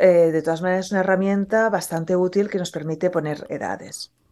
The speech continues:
Existen otros métodos.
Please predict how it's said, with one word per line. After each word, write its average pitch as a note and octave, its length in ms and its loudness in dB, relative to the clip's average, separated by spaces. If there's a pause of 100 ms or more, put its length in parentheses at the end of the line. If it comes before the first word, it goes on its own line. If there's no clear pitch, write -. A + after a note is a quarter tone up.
(1800)
Existen G#3+ 360 2
otros F3 220 0
métodos. C3+ 640 -4